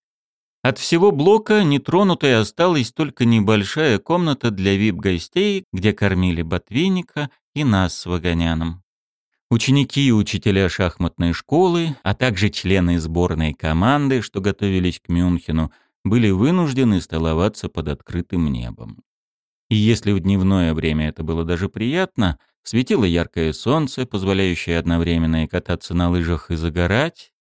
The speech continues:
то в вечерние часы становилось реально холодно, и прием пищи на улице превращался в тяжелые испытания. Запомнился мне Цахкадзор, который сам по себе был совершенно прекрасным местом,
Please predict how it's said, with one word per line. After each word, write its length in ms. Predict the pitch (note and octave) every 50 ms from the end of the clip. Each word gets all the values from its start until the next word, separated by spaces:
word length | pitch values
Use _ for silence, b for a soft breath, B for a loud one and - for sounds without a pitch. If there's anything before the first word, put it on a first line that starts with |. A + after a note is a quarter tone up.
| _ _ _ _ _ _ _ _ -
то 80 | B2+
в 60 | B2+
вечерние 640 | A#2 A2+ B2 A#2 - - B2+ A#2+ G#2 G2+ G#2 G#2 G#2 G2
часы 520 | - - A2+ G2+ - - - E3 G3+ G#3
становилось 760 | F#3+ - - G2 F#2 F2+ F2+ F#2 B2+ D#3 E3 D3 A2 - -
реально 480 | F2 F2 F2+ G2+ A#2 B2+ C3 C3 B2+
холодно, 1040 | A#2+ - - - G2 F#2 F#2+ F#2 F#2 F#2 F2+ F2 E2+ - - E2 E2+ E2+ E2 D#2+ D#2+ - _ _ _ _ _ _
и 80 | G#2+ G#2
прием 460 | - G2+ G2 G2 F#2+ G2 G2 F#2+ -
пищи 420 | - A#2+ B2 A#2+ F#2+ - - -
на 280 | E2+ E2 E2 E2 E2 F2
улице 560 | G2+ C#3 F#3 G3+ G3 F#3 - - - - F3+
превращался 960 | F3 _ - G2 E2+ D#2+ - D#2+ D2 D2+ - - G2+ A#2+ C3+ B2+ - - -
в 60 | -
тяжелые 540 | - - F2+ D#2+ D2 E2 E2 F2+ F2 E2+ E2
испытания. 800 | D#2 - - - - - _ B1+ C2 B1+ A#1+ A1+ A1 G#1+ G1+ _ _ _ _ _ _ _ _ _ _ _ _ _ _ _ _ _ -
Запомнился 760 | - E2 F#2+ F2+ - - A#2+ B2+ C3+ A#2+ G#2 F2 - - F2
мне 440 | E2+ F2 F2+ F2+ F2 E2+ D#2+ - - -
Цахкадзор, 1120 | - - - E2 D#2+ - - _ E2+ E2+ E2 - A#2+ A2 F#2+ A#2+ D3+ E3+ F3 E3+ D3 - _ _ _ _ _ _
который 300 | - F2 - F#2 E2+ E2
сам 220 | - - D#2+ D#2
по 80 | - E2+
себе 260 | - - D#2+ D#2+ D#2
был 180 | C#2+ D#2+ D#2 C#2
совершенно 500 | - - D#2 D#2 - - D2+ D2 D2 C#2
прекрасным 580 | - - D2 - - D2+ C#2+ B1+ - - D2
местом, 500 | D2 D2+ C#2+ C2+ B1 - - C#2+ C#2 C2